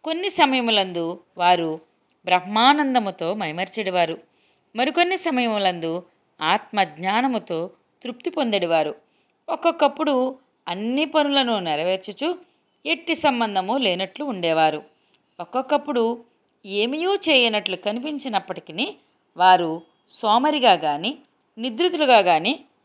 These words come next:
కనిపించేవారు కాదు. వారు ఎల్లప్పుడూ ఆత్మానుసంధానము చేసేటివారు. వారు సముద్రం వలె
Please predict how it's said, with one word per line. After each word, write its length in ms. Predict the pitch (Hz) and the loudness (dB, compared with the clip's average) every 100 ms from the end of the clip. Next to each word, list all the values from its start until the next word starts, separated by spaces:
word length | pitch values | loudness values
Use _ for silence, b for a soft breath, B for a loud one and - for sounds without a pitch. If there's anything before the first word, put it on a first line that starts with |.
| _ | _
కనిపించేవారు 720 | 359 277 233 190 180 151 165 | -4 -4 -6 -6 -4 -2 -2
కాదు. 400 | 285 - 151 156 - _ _ _ _ _ _ _ _ _ | 0 0 0 -2 -12 _ _ _ _ _ _ _ _ _
వారు 240 | 180 175 | -4 -4
ఎల్లప్పుడూ 680 | 175 185 226 240 196 170 170 170 b b _ | -4 -2 -2 -2 -4 -8 -10 -14 b b _
ఆత్మానుసంధానము 1160 | 185 202 - 254 285 349 - 269 240 214 180 190 233 | -4 -4 0 4 6 4 -2 -4 4 4 4 -4 -8
చేసేటివారు. 600 | 165 170 160 151 151 151 - _ _ _ _ _ | -8 -8 -8 -4 -4 -6 -12 _ _ _ _ _
వారు 340 | 180 165 220 - _ _ _ | 0 0 -2 -8 _ _ _
సముద్రం 580 | - 262 349 277 294 220 | -8 -6 -6 0 0 2
వలె 300 | 185 165 | 0 0